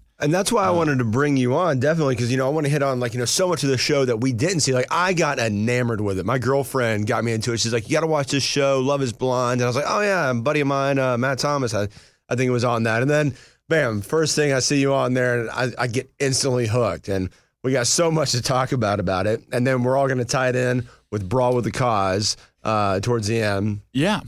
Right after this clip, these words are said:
Speaker 1: But
Speaker 2: Yeah, so, and, and Damien is that, that full circle kinda moment, that
Speaker 1: Yeah.
Speaker 2: segue, because he's fighting for Cystic Fibrosis Foundation in the
Speaker 1: It's
Speaker 2: next
Speaker 1: ama-
Speaker 2: event. His little brother's gonna be in his corner. So,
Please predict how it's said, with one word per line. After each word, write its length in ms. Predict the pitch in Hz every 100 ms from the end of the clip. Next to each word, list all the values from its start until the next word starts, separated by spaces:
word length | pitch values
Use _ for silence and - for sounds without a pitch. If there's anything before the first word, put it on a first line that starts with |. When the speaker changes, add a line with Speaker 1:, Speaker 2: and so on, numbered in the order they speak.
| -
Speaker 1:
But 160 | - 131
Speaker 2:
Yeah, 300 | 127 127 117
so, 240 | 110 151 120
and, 480 | 123 - 143 107 -
and 220 | 127 101 _ _ _ 101 90
Damien 400 | 123 160 143 110
is 240 | 139 127
that, 380 | 107 117 117 113 - _ _ _ _ _ _ -
that 340 | 113 107 -
full 340 | - - 120
circle 540 | 117 - 117 113 113 113
kinda 240 | - 110
moment, 340 | 113 135 151 -
that 180 | 101
Speaker 1:
Yeah. 260 | 104 85 120
Speaker 2:
segue, 300 | 147 92 95
because 420 | 95 113 104 - -
he's 240 | 127 127
fighting 400 | - 117 131 101
for 140 | - 104
Cystic 380 | - 113 - 107
Fibrosis 640 | 98 98 107 104 101 -
Foundation 640 | 92 101 98 110 123 104
in 80 | 98
the 60 | 92
Speaker 1:
It's 60 |
Speaker 2:
next 180 | 98 90 90
Speaker 1:
ama- 40 |
Speaker 2:
event. 380 | 87 117 139 -
His 180 | 117 104
little 160 | 113 101
brother's 360 | 110 120 113
gonna 180 | - 101
be 180 | 98 107
in 80 | 101
his 180 | 107 -
corner. 520 | - 117 135 107 117
So, 440 | - 117 110 110